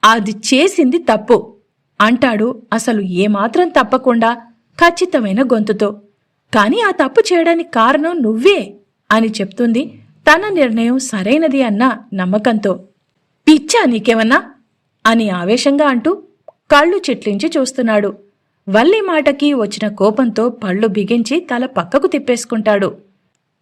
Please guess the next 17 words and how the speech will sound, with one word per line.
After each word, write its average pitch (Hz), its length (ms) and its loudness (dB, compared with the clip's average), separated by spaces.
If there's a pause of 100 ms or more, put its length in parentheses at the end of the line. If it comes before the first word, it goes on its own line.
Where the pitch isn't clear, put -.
(120)
"నాకలాగే 285 640 2
అనిపిస్తుంది 285 540 0
చిన్నా. 208 460 -4 (360)
అడిగినప్పుడే 330 600 2
నువ్వు 269 280 -2
చెప్పుంటే 277 640 0 (220)
ఇంత 381 240 2
దూరం 277 380 0
వచ్చేది 349 380 2
కాదేమో. 220 580 -2 (220)
ఒకసారి 330 400 2
ఆలోచించి 302 640 -2
చూడు" 277 360 0 (420)
అని 226 360 2 (180)
ప్రాధేయపడుతున్నట్టుగా 226 1080 0
అడుగుతుంది. 220 600 -2 (960)
నిజమే, 233 540 0